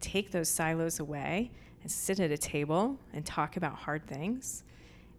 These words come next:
and, and do it in a way that evokes laughter and joy and tears and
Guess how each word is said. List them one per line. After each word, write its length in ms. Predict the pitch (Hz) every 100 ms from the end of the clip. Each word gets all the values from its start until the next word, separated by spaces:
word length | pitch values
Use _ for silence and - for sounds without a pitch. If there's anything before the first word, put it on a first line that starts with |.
| -
and, 280 | 180 175 170
and 200 | 170 160
do 180 | 170 175
it 100 | 208
in 120 | 170
a 60 | 156
way 480 | 160 160 185 208 185
that 260 | 143 - - - - - - -
evokes 480 | 151 143 - - - -
laughter 560 | 127 - - 147 127 -
and 180 | 151 147
joy 580 | 147 127 123 80 - - -
and 240 | 160 156 151
tears 760 | - 160 156 147 135 - - - - - -
and 420 | 156 147 143 143